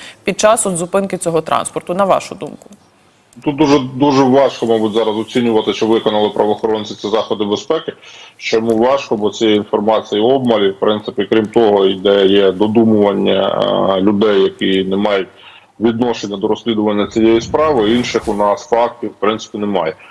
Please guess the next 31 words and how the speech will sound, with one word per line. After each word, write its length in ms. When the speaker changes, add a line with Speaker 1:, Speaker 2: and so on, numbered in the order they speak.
Speaker 2:
Е, 40
я 120
дуже 220
багато 400
читав 380
так 140
само 280
про 160
те, 200
що 140
поліцейські, 720
там, 120
наприклад, 520
де 60
використовували 800
бронежилет 680
чи 140
де 120
робили 360
ще 160
якихось 400
інших 320
речей. 480
Ну, 140
мені 200
важко 360
оцінювати, 680
е, 800
давати 380
оцінку 680
взагалі, 440